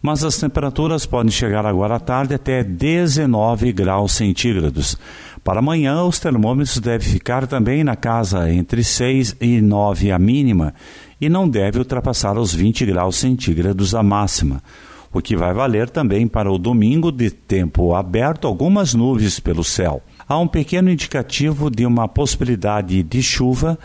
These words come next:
na segunda-feira, dia três de junho, mas seria zero três milímetros, não chegaria a nem um milímetro, mas é apenas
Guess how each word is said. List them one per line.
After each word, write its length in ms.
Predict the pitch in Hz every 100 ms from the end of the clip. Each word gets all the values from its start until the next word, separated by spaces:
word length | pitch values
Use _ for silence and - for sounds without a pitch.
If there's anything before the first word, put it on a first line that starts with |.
| -
na 300 | 107 123 123
segunda-feira, 880 | - 135 123 151 139 - 143 147 135
dia 300 | 90 107 110
três 400 | - 127 139 110
de 100 | 101
junho, 380 | 92 151 143 95
mas 320 | 131 190 208
seria 560 | 180 139 123 143 135 104 - - 76
zero 380 | 85 127 139
três 440 | 127 107 120 123 101
milímetros, 680 | 101 92 120 120 85 73 71
não 120 | 82
chegaria 640 | - 85 85 92 110 101 - - -
a 160 | - 90
nem 280 | 92 117 117
um 140 | 123
milímetro, 680 | 123 123 113 120 87 - 73 - - -
mas 220 | - 104 113
é 60 |
apenas 520 | 131 113 120 127 -